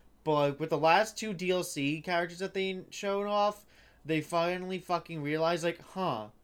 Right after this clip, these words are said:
people don't like when we don't give an actual release window or a coming soon. Let's actually give them, like,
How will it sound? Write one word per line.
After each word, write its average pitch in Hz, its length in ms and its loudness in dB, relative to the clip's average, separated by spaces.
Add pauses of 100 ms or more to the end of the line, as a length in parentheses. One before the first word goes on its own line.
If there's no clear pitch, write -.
(460)
people 277 200 -6
don't 370 160 2
like 233 160 0
when 254 100 -2
we 175 80 0
don't 160 240 0
give 151 180 2
an 151 180 2
actual 151 440 0
release 143 420 -4
window 113 460 -4 (360)
or 135 400 2
a 139 200 0
coming 156 420 -4
soon. 117 540 -6 (560)
Let's 254 500 2
actually 214 640 0
give 175 340 2
them, 165 240 0
like, 151 460 2